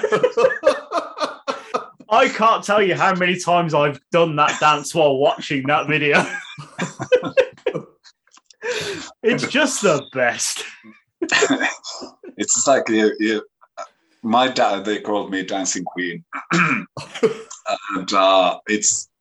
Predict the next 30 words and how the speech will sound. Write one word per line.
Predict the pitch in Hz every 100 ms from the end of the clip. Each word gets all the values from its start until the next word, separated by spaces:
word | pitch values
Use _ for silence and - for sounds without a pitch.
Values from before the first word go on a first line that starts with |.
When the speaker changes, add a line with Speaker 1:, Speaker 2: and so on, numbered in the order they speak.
| _ _ _ - - -
Speaker 2:
I | 110
don't | 151 147
know | 135 120
if | 117 113 104
I | 95
compensate | - 110 117 139 151 143 -
my | 143
skills | - 131 123 120
with | 107
that | 110 110
one, | 110 98
but, | 104
like, | 95 95
if, | 98 95 - 95 95
as | 104 -
I | 107
wanted, | 107 123 123 113 - _ 131 -
I | 95
liked | 92 104 117 -
to | - -
dance. | 95 92 90 - - - _ _ _ _ -
And | 98 98 98 95 _ _ _ _ _ _ _ _ _ -
at | 110 107
that | 131 131
time, | 147 123 107 -
uh, | 101 98 98 92 - _ _ -
Bur-, | 110 135 104
Burton, | 101 95 98 90 - 92 87 82 _
Burton, | 101 101 - 92 87 - _ _ _ _ _ _ -
who | 98 92 87